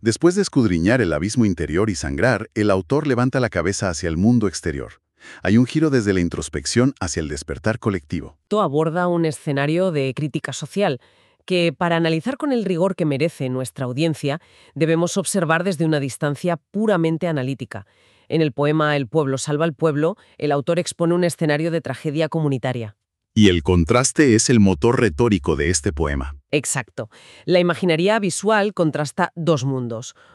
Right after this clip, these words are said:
Speaker 2: Por un lado, la solidaridad real de los ciudadanos con esas botas embarradas ayudando en las ruinas. Y por otro, describe a las élites permaneciendo limpias pero llenas de sangre, calculando estrategias.
Speaker 1: Es crucial recalcar que el propio poema establece explícitamente,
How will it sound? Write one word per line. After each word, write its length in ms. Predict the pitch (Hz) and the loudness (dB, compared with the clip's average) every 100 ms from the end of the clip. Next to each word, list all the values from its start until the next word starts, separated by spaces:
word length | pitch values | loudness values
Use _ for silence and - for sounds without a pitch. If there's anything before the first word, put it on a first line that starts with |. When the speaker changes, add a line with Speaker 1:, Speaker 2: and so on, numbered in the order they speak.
| _ | _
Speaker 2:
Por 140 | 175 175 | 2 4
un 120 | 185 | 4
lado, 240 | 175 208 | 4 2
la 160 | 240 175 | 2 0
solidaridad 640 | - 151 143 139 151 170 | -2 0 0 0 0 -2
real 420 | 147 147 156 180 | 0 0 2 0
de 120 | 165 139 | 0 -2
los 160 | 135 | -4
ciudadanos 580 | - 131 127 156 180 175 | -6 -6 -2 0 0 0
con 160 | 156 143 | -2 -2
esas 280 | 165 139 | -2 -6
botas 340 | 120 156 170 165 | -4 -2 -2 0
embarradas 580 | 147 135 143 151 165 147 | -2 -2 -2 -2 -2 -4
ayudando 400 | 131 143 156 143 | -4 0 0 0
en 80 | |
las 140 | 123 120 | -4 -4
ruinas. 420 | 143 135 117 - _ _ - - | -4 -4 -6 -12 _ _ -20 -8
Y 120 | 220 | -6
por 140 | 196 233 | 0 0
otro, 280 | 254 277 262 | 0 -2 0
describe 580 | 185 - 226 208 151 | 0 0 -2 0 2
a 60 | 131 | 2
las 220 | 135 - | -2 -2
élites 260 | 170 165 170 | -2 -2 -4
permaneciendo 640 | 175 147 131 127 175 175 | -2 0 -2 -2 0 0
limpias 520 | 165 208 214 202 233 | 0 -2 -2 -4 -4
pero 200 | - 214 | -4 -2
llenas 320 | 196 233 247 170 | 0 0 -2 -4
de 80 | |
sangre, 460 | 135 165 143 131 117 - - - | -4 -2 -4 -4 -10 -18 -20 -4
calculando 560 | 139 - 139 143 135 | -4 -2 -2 -2 -2
estrategias. 720 | 131 131 135 147 - 127 - _ _ | -6 -8 -8 -8 -8 -10 -12 _ _
Speaker 1:
Es 220 | 95 117 | 2 2
crucial 520 | - 143 120 135 135 120 | 4 2 4 2 2 2
recalcar 600 | 110 82 76 123 123 113 | 0 -2 -2 0 0 2
que 140 | 101 | 0
el 160 | 85 73 | 0 -2
propio 400 | - 123 156 147 | -2 0 0 0
poema 400 | 160 180 165 147 | 0 2 2 2
establece 500 | - 104 113 - 87 | 0 0 2 0 -4
explícitamente, 1000 | 78 - 131 165 165 143 139 131 117 | -4 -4 0 0 0 0 2 2 0